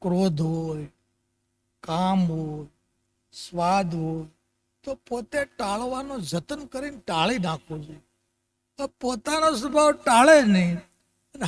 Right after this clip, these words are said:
હામાં બીજા હરિભગતનો સ્વભાવ જોઈને એનો અવગુણ લે.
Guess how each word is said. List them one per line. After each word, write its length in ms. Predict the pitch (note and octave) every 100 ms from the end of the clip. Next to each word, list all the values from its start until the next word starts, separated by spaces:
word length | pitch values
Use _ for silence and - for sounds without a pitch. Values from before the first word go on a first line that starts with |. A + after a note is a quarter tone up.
| -
હામાં 420 | F3 A3 C#4+ D4+
બીજા 300 | D4+ D4+ C4+
હરિભગતનો 800 | G#3 B3 G3 C#4 C#4 - - C#4
સ્વભાવ 420 | - A3+ C4 C4+
જોઈને 320 | A3 D4 C#4
એનો 160 | C#4 C#4+
અવગુણ 360 | D#4+ F4 C#4 F#3+
લે. 360 | D#3+ D#3+ C#3+